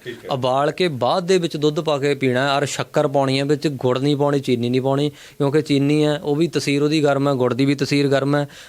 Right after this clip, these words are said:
Speaker 2: ਆਪਾਂ ਗਰਮ ਤਸੀਰ ਵਾਲੀ ਜਿਹੜੀ ਚੀਜ਼ ਆ ਬੱਚੇ ਨੂੰ ਨਹੀਂ ਖਵਾਉਣੀ।
Speaker 1: ਹੂੰ।
Speaker 2: ਤਾਂ ਤੁਸੀਂ ਦੇਖੋ ਵੀ ਬੱਚਾ, ਤੁਹਾਡੇ ਬੱਚੇ ਦਾ ਕੱਦ ਨਹੀਂ ਵੱਧਦਾ ਹੈਗਾ, ਤੁਹਾਡੇ ਬੱਚੇ ਦਾ ਸਿਹਤ ਨਹੀਂ ਜਿਹੜੀ ਹੈਗੀ ਆ ਉਹ ਨਹੀਂ ਬਣਦੀ, ਚਿਹਰੇ 'ਤੇ ਰੰਗ ਨਹੀਂ ਆਉਂਦਾ, ਚਿਹਰੇ 'ਤੇ ਕਾਲਸ ਹੈ, ਤਾਂ ਦ-, ਲਗਭਗ ਪੰਦਰਾਂ ਤੋਂ ਵੀਹ ਦਿਨ ਦੇ ਵਿੱਚ ਤੁਹਾਨੂੰ ਚੇਂਜ ਲੱਗਣ ਲੱਗ ਜੂਗਾ ਵੀ ਐਡੀ ਕਮਾਲ ਦੀ ਜਿਹੜੀ ਚੀਜ਼ ਹੈਗੀ ਹੈ ਇਹ।
Speaker 1: ਕਿਆ ਬਾਤ ਹੈ,
Speaker 2: ਜੀ।
Speaker 1: ਕਿਆ ਬਾਤ ਹੈ।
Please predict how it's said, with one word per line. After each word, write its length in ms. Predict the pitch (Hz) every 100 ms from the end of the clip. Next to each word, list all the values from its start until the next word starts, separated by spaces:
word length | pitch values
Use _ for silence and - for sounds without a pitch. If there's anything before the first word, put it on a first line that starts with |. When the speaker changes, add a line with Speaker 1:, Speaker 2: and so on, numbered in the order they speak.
| -
Speaker 2:
ਆਪਾਂ 220 | 123 139
ਗਰਮ 300 | 127 127 147
ਤਸੀਰ 340 | 143 135 143
ਵਾਲੀ 200 | 135 131
ਜਿਹੜੀ 180 | 131 143
ਚੀਜ਼ 280 | 139 135 127
ਆ 60 | 123
ਬੱਚੇ 280 | 123 127
ਨੂੰ 120 | 123 117
ਨਹੀਂ 200 | 120 151
ਖਵਾਉਣੀ। 360 | 139 131 151
Speaker 1:
ਹੂੰ। 480 | 156 - 120 113 - -
Speaker 2:
ਤਾਂ 280 | 156 175 175
ਤੁਸੀਂ 320 | - 147 170
ਦੇਖੋ 280 | 156 156 170
ਵੀ 100 | 165
ਬੱਚਾ, 280 | 147 160 156
ਤੁਹਾਡੇ 280 | 165 147
ਬੱਚੇ 240 | 143 139 147
ਦਾ 120 | 147
ਕੱਦ 300 | - 123 123
ਨਹੀਂ 180 | 143 147
ਵੱਧਦਾ 320 | 139 135 151
ਹੈਗਾ, 200 | 143 151
ਤੁਹਾਡੇ 300 | 151 135 135
ਬੱਚੇ 320 | 131 131 139
ਦਾ 280 | 131 139 135 - -
ਸਿਹਤ 440 | - - 143 180 185
ਨਹੀਂ 240 | 170 165
ਜਿਹੜੀ 220 | 151 160
ਹੈਗੀ 200 | 147 143
ਆ 80 | 151
ਉਹ 100 | 147
ਨਹੀਂ 120 | 170
ਬਣਦੀ, 320 | 147 143 139 139
ਚਿਹਰੇ 200 | 139 147
'ਤੇ 160 | 160
ਰੰਗ 240 | 135 123 123
ਨਹੀਂ 180 | 139
ਆਉਂਦਾ, 200 | 135 139
ਚਿਹਰੇ 200 | 139 143
'ਤੇ 140 | 151 151
ਕਾਲਸ 400 | 139 127 127 -
ਹੈ, 160 | 135 - - - - -
ਤਾਂ 120 | 170
ਦ-, 160 | 139 -
ਲਗਭਗ 600 | 147 139 139 170 165 165
ਪੰਦਰਾਂ 380 | 156 151 147 160
ਤੋਂ 140 | 156 151
ਵੀਹ 220 | 156 196
ਦਿਨ 160 | 180
ਦੇ 80 | 165
ਵਿੱਚ 200 | 156 151
ਤੁਹਾਨੂੰ 360 | 151 156 139 139
ਚੇਂਜ 320 | 139 131 123
ਲੱਗਣ 320 | 127 123 131
ਲੱਗ 140 | 127 113
ਜੂਗਾ 260 | 123 135
ਵੀ 100 | 135
ਐਡੀ 240 | 127 131 139
ਕਮਾਲ 380 | 131 117 113
ਦੀ 100 | 117
ਜਿਹੜੀ 200 | 120 135
ਚੀਜ਼ 280 | 131 120 110
ਹੈਗੀ 340 | 107 104 110 101
ਹੈ 40 |
ਇਹ। 60 | 101
Speaker 1:
ਕਿਆ 120 | - 113
ਬਾਤ 320 | 92 - 117
ਹੈ, 40 |
Speaker 2:
ਜੀ। 100 | 101
Speaker 1:
ਕਿਆ 80 | 95
ਬਾਤ 280 | - -
ਹੈ। 40 | -